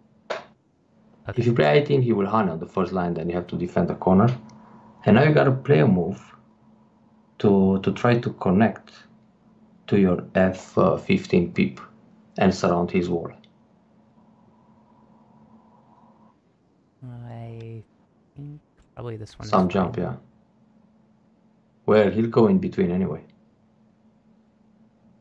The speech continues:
Speaker 2: To look for a connection underneath. Or that one. Hane or Nobi, what to do?
Speaker 1: Ha-, I feel like the Hane strengthens white.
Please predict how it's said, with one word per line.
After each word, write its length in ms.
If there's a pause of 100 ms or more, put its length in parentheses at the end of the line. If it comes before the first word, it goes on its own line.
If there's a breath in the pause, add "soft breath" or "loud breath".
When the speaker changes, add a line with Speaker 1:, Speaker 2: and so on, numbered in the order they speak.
(440)
Speaker 2:
To 80
look 220
for 180
a 60
connection 460
underneath. 480 (500)
Or 180
that 240
one. 180 (1700)
Hane 200
or 120
Nobi, 280
what 260
to 80
do? 120 (4000)
Speaker 1:
Ha-, 220 (120)
I 60
feel 200
like 180
the 100
Hane 300
strengthens 760
white. 300